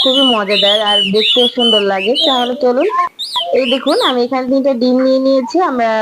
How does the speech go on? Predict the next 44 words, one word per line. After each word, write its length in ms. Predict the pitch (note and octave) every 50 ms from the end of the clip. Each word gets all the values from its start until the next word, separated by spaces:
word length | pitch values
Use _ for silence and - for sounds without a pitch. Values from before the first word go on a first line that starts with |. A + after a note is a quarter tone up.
| G#3+ G#3+ G#3
আহ, 600 | - - - - G3+ G#3 G#3 G#3 G#3+ - - B3+
আমি 180 | C4+ C#4+ D4
কিন্তু 200 | D#4 D#4+ D4+ E4+
এখানে 220 | E4 D#4 E4 D#4+ D4+
তিনটা 260 | E4 D#4 D#4 D#4+ D4+
ডিম 200 | B3 B3 A#3 A3
দিয়ে 140 | G3 G3+ F3+
করছি। 300 | F#3+ G3 F#3+ F#3 - A3
আপনারা 300 | G3+ G3 - A3 A3 G#3+
চাইলে 340 | - A#3+ A3+ A3 A3+ A#3
কিন্তু 280 | A3+ A#3+ B3+ B3+ B3+ C#4+
দুইটা 400 | B3 A#3 C#4 C#4 C4+ C4+ C#4+ C#4
অথবা 260 | C4+ C#4+ C#4 C4+ C4+
পাঁচটা, 380 | C4 - C4+ C4+ - - D#4 D4+
যে 180 | B3+ A#3 G#3+
কোনো 220 | G#3+ - A#3 A#3 A#3
আপনাদের 380 | A#3+ B3+ C4+ C4+ B3+ B3+ A3+
যেভাবে 320 | G#3+ B3 A#3 C4 C#4 D4+ D#4+ E4
পছন্দ 460 | D#4 C4+ C4 B3+ - C#4+ D4 E4 G#4
সেভাবে 380 | G#4 - C#4 A#3+ A#3 A3 A3 A#3+
কিন্তু 360 | A3+ A#3+ A#3+ A#3 - C#4 E4+ F4 - - - - - - - _ _ _ -
আপনারা 420 | - G#3+ G#3 G3+ G#3+ G#3+ G#3+ G#3
এটা 140 | G#3 G#3 A3
করে 240 | G#3+ - C4 C4 B3
নিতে 220 | A3+ G3+ F3+ F#3
পারেন। 240 | E3+ F3+ F3+ F3+ F#3
আমি 240 | F#3+ G3 G#3 A3+ A#3
এইভাবে 300 | A#3 A#3+ B3 B3+ B3+ C4+
একটা 220 | C4+ C4+ - D4
গ্রেটারের 480 | C4+ B3 A#3+ B3+ B3+ B3 C4+ C#4 D4 C#4+
সাহায্যে 420 | C#4+ D#4 C#4+ C#4+ C#4+ C4+ F4 F#4
ডিমটা 340 | D#4+ C4 B3 A#3 A#3 A#3 G#3+
গ্রেট 260 | - F#3 G3 G#3 - - -
করে 160 | A3+ A3+ A3+
নিব। 160 | A#3 A#3 A#3+
আপনারা 360 | C#4 C#4+ C4 - C4 C4 C4 B3
চাইলে 220 | B3+ A#3+ A3 A3+ A#3
কিন্তু 340 | A#3 C4 C#4 D#4+ D#4+ E4 -
ছুরি 180 | D4+ C#4+ C#4+ C#4+
দিয়েও 200 | B3+ C#4 C4+ C4
এটা 120 | B3+ B3+
কেটে 260 | B3 - A3+ G3+ G#3 G#3
নিতে 260 | G#3 G#3 G3 A3 G#3+
পারেন। 360 | G3+ A#3 A3 A3+ C4+ F4